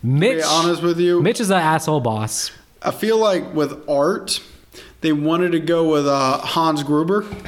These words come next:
Speaker 1: He looks exa-, exactly like Hans Gruber.
Speaker 2: <laughs> Just minus the accent.
Speaker 1: No accent.
Speaker 2: 'Cause obviously he's not played.
Speaker 1: Well, Mitch owes them money.
Speaker 2: Mm-hmm.
Speaker 1: And Mitch says something about being able to take them.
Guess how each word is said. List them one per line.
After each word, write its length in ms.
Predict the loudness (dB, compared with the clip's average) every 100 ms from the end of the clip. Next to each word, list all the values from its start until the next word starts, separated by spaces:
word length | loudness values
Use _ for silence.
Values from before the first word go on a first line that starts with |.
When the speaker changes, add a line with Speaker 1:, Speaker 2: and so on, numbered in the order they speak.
| -10 -10 -6 -2
Speaker 1:
He 180 | 0 0
looks 180 | 0 -2
exa-, 540 | -2 -4 -2 -2 -2
exactly 540 | -2 0 0 0 0 0
like 120 | -2
Hans 300 | -4 -6 -4
Gruber. 320 | -4 -4 -8
Speaker 2:
<laughs> 40 | -4
Just 440 | 0 0 -2 -10 -14 -16 -4
minus 320 | 0 2 0
the 140 | 0 0
accent. 920 | 0 -2 -2 -2 -4 -10 -16 -12 -4
Speaker 1:
No 160 | -2 -2
accent. 340 | -4 -8 -4
Speaker 2:
'Cause 160 | -4 0
obviously 560 | 0 0 -2 0 0
he's 240 | 0 0 0
not 340 | -2 -4 -6
played. 580 | -2 0 0 0 -4 -8 -18 -20 -20 -18 -18 -16 -18 -4
Speaker 1:
Well, 140 | -2
Mitch 220 | 2 0 0
owes 200 | 0 0
them 140 | 0
money. 340 | 0 -2 -2 -8 -14 -20 -4
Speaker 2:
Mm-hmm. 480 | -2 0 -2 -4 -12 -14 -4
Speaker 1:
And 640 | 0 2 2 2 0 -4 -12 -20 -20 -20 -20 -14 -4
Mitch 280 | 0 0 0
says 200 | 0 0
something 220 | 0 0
about 160 | 0
being 140 | 0 0
able 160 | 0
to 60 | 0
take 260 | 0 -4 -2
them. 360 | -4 -4 -6